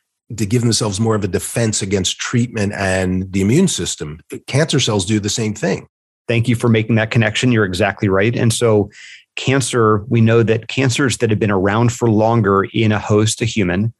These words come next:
Speaker 2: will have more genetic mutations or changes than a cancer which is identified earlier.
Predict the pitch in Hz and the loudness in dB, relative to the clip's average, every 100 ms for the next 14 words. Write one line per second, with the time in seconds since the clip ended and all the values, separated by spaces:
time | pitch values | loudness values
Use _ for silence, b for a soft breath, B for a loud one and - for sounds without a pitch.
0 | b b b b b 113 120 117 98 104 | b b b b b -2 2 0 2 4
1 | 113 127 123 110 107 107 117 117 107 104 | 4 4 2 2 2 4 0 0 0 0
2 | - 117 - 113 104 104 - 127 117 101 | 0 -2 0 0 0 -2 -2 0 2 2
3 | 92 80 - 104 104 110 110 - 110 101 | 0 -2 -2 -2 0 0 -2 0 2 2
4 | 101 104 95 101 95 95 - 98 - 123 | 0 -2 0 0 0 -2 -2 -2 0 2
5 | 104 82 | 2 0